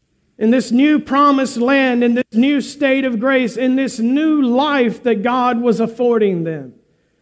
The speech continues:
As they had been evicted from slavery, wrestled out of the jaws of despair, they waited for the giving of truth.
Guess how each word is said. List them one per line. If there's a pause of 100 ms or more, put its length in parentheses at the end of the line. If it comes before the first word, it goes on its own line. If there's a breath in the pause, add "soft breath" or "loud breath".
(280)
As
they
had
been
evicted
from
slavery,
wrestled
out
of
the (140)
jaws (200 loud breath)
of
despair, (1700)
they
waited
for
the
giving
of
truth.